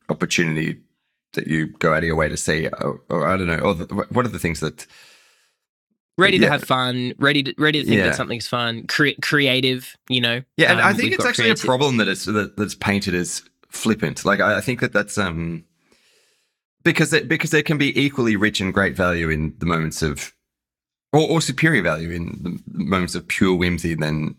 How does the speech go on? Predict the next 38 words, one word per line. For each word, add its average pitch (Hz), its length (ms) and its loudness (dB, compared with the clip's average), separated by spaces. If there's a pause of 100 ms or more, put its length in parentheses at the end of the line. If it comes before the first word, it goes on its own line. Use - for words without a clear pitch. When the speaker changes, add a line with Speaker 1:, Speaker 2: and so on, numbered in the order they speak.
Speaker 1:
um, 78 420 -2 (640)
than 87 140 2
moments 80 320 0
of 82 120 -4
pure, 80 500 0 (240)
"I've, 78 220 -2 (400)
I've 82 160 -4
budgeted 80 380 -2
my 78 120 0
life 80 260 0
so 80 160 -4
that 76 120 0
I 73 60 0
can - 320 -4 (220)
live 85 280 0
at 76 80 2
a 73 40 0
higher 78 240 -2
standard 73 380 -4
for - 80 -4
the 78 60 -2
next - 300 -6 (180)
ten 69 200 0
years," - 180 -4
or - 60 -6
whatever. - 280 -6 (1120)
Speaker 2:
Agreed. 123 420 -2 (200)
Agreed. 107 420 -6 (580)
It 123 60 -16
sounds 117 300 -2
like 110 140 -4
you're 113 120 0
bucking 107 340 -4
for 107 260 -2
a, 98 380 0
um, 92 580 -6 (420)
yeah, 101 340 -6
like, - 300 -6